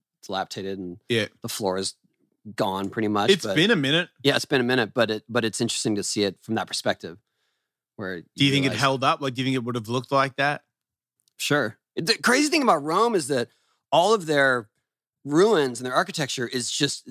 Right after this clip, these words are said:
Speaker 1: they, they leave it in, in its state and then build the rest of the city around it. So the Colosseum is right there in the center of the town.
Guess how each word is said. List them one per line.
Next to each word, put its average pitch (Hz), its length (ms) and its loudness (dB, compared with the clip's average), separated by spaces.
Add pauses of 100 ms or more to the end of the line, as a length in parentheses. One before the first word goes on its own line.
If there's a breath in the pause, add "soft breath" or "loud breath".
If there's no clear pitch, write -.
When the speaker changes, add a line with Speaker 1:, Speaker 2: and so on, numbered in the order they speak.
(140)
Speaker 1:
they, 127 240 2
they 127 200 2
leave 147 340 2
it 127 180 2 (300)
in, 127 280 0 (320)
in 139 160 4
its 139 140 -2
state 156 580 0
and 127 160 2
then 123 180 2
build 135 300 2
the 131 60 -4
rest 127 160 -2
of - 80 -6
the - 60 -4
city 139 180 0
around 120 360 2
it. 90 120 -10
So 113 280 -6 (320)
the 117 160 -8
Colosseum 151 480 2
is 117 100 -2
right 123 300 0
there 135 240 2
in 110 80 -2
the 110 60 -4
center 123 280 -2
of 113 80 -2
the 104 60 -12
town. 127 500 0